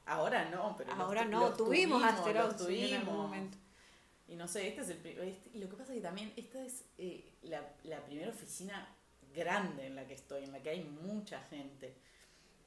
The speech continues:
Speaker 2: Bueno, además es grande para los estándares uruguayos también,
Speaker 1: Eh,
Speaker 2: es
Speaker 1: claro, es,
Speaker 2: grande.
Speaker 1: es una empresa grande. Entonces, en, para, para lo grande que es, igual me parece que se, se ha generado un, un,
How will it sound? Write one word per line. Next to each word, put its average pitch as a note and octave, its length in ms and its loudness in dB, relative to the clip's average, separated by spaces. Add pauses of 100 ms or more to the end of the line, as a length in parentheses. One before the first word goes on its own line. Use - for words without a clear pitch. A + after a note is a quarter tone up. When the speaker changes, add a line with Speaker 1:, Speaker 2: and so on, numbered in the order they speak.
(600)
Speaker 2:
Bueno, F#3 200 -6
además E3 280 -6
es F#3+ 140 -14
grande G#3 320 -4
para A3 220 -6
los E3 120 -8
estándares F#3+ 460 -10
uruguayos F3+ 480 -8
también, F3 360 -10
Speaker 1:
Eh, - 40 -8
Speaker 2:
es D#3+ 60 -10
Speaker 1:
claro, D#3+ 280 0
es, C#3 80 -2
Speaker 2:
grande. D#3 220 -8
Speaker 1:
es - 120 -6
una G3+ 140 -4
empresa C3+ 560 -4
grande. C3+ 380 -10 (500)
Entonces, A3+ 420 -6
en, D3+ 360 -8 (1200)
para, F#3 340 0
para E3+ 160 2
lo F#3 120 4
grande F4 220 0
que A#3+ 140 -2
es, - 100 -4
igual C#4 220 -2
me C#4 80 -4
parece G#3+ 280 -4
que F3+ 100 -4
se, D3+ 340 -8
se D#3+ 200 -6
ha F3 120 0
generado F#3 840 -2
un, F#3 100 -8
un, E3+ 600 -14